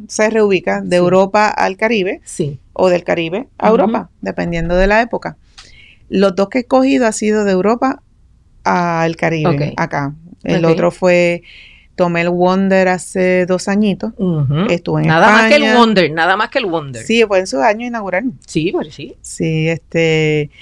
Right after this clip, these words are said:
Speaker 1: estuvimos en España como una semana y cogimos el Wonder. Eh,
Speaker 2: ¿Te
Speaker 1: les
Speaker 2: gus-, te gusta la cuestión de estar cinco días navegando?
Speaker 1: Sí, el Wonder fueron ocho.
Speaker 2: Ocho.
Speaker 1: Y no me di cuenta.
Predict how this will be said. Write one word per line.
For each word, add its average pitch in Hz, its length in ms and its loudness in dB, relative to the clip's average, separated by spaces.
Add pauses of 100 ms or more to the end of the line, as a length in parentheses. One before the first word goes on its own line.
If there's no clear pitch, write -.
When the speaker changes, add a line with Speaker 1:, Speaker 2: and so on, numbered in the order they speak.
(220)
Speaker 1:
estuvimos 180 420 0
en 214 60 2
España 233 680 2
como 202 180 0
una 196 140 0
semana 339 600 0
y 233 140 0
cogimos 180 640 -2
el 190 160 0
Wonder. 240 640 2 (960)
Eh, 175 460 2
Speaker 2:
¿Te 247 100 4
Speaker 1:
les 180 120 2
Speaker 2:
gus-, 277 220 -6
te 247 120 2
gusta 247 280 -2
la 285 80 0
cuestión 285 240 -4
de 285 60 -2
estar 262 160 -6
cinco 247 320 -2
días 240 160 -4
navegando? 220 580 -4
Speaker 1:
Sí, 143 600 -4 (120)
el 185 180 2
Wonder 170 260 -2
fueron 180 280 -4
ocho. 165 240 -10 (140)
Speaker 2:
Ocho. 165 340 -4 (880)
Speaker 1:
Y 240 260 4
no 214 140 2
me 220 100 -2
di 269 60 -2
cuenta. 254 400 -6